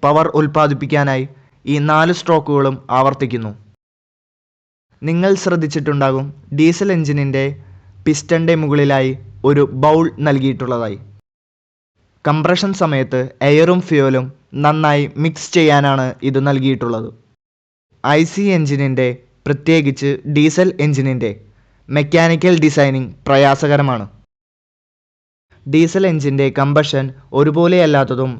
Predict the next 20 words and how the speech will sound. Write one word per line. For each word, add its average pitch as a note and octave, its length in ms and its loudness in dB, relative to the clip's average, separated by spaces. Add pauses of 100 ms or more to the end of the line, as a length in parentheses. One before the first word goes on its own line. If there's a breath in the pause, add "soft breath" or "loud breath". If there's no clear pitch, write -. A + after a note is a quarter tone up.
(140)
സ്മൂത്ത് D3+ 380 -2
അല്ലാത്തതും C#3+ 500 0
കാരണം B2 320 -2 (600 soft breath)
ഡീസൽ E3 340 4 (140)
എഞ്ചിനുകൾക്ക് C#3 600 2 (180)
വൈബ്രേഷനും D3+ 640 2 (100)
ശബ്ദവും C#3 500 2 (340 soft breath)
പെട്രോൾ E3+ 380 2 (180)
എഞ്ചിനെ D3+ 380 0
വെച്ച് C#3+ 240 -2
നോക്കുമ്പോൾ C3 440 0 (280)
കൂടുതലാണ്. C3+ 540 0 (1500 soft breath)
അതുകൊണ്ട് D3 420 0
തന്നെ C#3+ 220 0 (200)
ഡീസൽ E3 360 2 (120)
എഞ്ചിനുകൾക്ക് C#3 600 -2 (380)
കട്ടി D3+ 340 0
കൂടിയ D3 300 2 (120)
സ്ട്രക്ചറൽ E3+ 600 0 (120)
ഡിസൈനാണ് C#3 540 -2